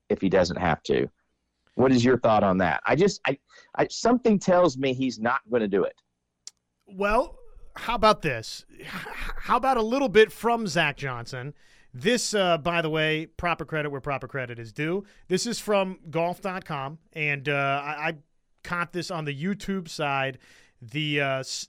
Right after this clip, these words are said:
Speaker 2: it's called Subpar. Golf's Subpar is their show on YouTube. It's, it's really good with Colton Ost and, uh, Drew Stoltz, and they had Ryder Cup captain Zach Johnson on just a couple of days ago,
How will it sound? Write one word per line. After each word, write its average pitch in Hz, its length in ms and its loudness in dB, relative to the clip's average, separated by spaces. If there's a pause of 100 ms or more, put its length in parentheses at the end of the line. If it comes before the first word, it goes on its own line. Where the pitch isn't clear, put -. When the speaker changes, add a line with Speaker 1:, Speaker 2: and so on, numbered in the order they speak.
(120)
Speaker 2:
it's 165 200 -12
called 262 260 -2
Subpar. 143 640 -2
Golf's 180 480 -2
Subpar 170 720 -2
is 143 180 -6
their 135 180 -4
show 170 280 -4
on 147 120 -4
YouTube. 147 320 -6
It's, 131 160 -10 (380)
it's 156 180 -12
really 185 260 2
good 139 220 -2
with 135 120 -8
Colton 175 300 -2
Ost 165 400 -2 (320)
and, 151 520 0
uh, 139 200 0
Drew 160 220 -2
Stoltz, 160 580 -2 (240)
and 165 200 -6
they 214 160 4
had 165 520 -4 (280)
Ryder 175 320 0
Cup 180 260 0
captain 160 360 -2
Zach 160 280 -4
Johnson 160 380 -8
on 147 420 -4
just 156 200 -8
a 185 60 -4
couple 208 320 0
of 196 80 0
days 202 220 4
ago, 143 360 0